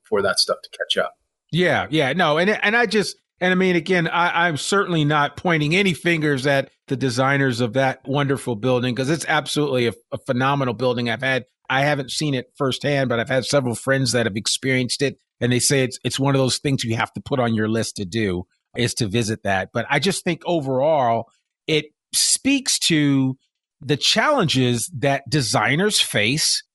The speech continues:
Speaker 2: in our current environment, in the current way that things are in our world, right? And it's like, we have to be so cognizant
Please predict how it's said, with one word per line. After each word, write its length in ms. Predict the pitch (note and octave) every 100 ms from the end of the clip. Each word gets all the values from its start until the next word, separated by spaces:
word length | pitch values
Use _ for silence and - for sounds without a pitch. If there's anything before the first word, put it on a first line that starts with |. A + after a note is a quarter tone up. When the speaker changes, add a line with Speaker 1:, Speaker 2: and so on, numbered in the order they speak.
| _
Speaker 2:
in 400 | - E3 E3 D#3+ D#3 -
our 160 | D#3
current 460 | D#3 - D#3 D3+ -
environment, 580 | D3+ B2+ A#2+ F#2 F2+ - _
in 160 | D3+ E3
the 80 | D#3+
current 420 | - F3 E3+ D#3+
way 280 | C3 C#3+ D3+
that 180 | C3+ -
things 360 | - C#3 C3
are 240 | C3 B2 A#2
in 180 | A2+ A#2
our 160 | A2+
world, 440 | G#2+ D#3+ D3+ F2+ F2+
right? 280 | G#2+ C3
And 140 | B2 A2+
it's 220 | A2+ -
like, 260 | A#2+ A#2+ - _ _
we 220 | B2 E3+
have 260 | C3+ D#3 -
to 80 | C3+
be 160 | C#3
so 300 | A#2+ - F3+
cognizant 840 | D#3+ - D#3 E3 D3+ C3 A#2+ A2+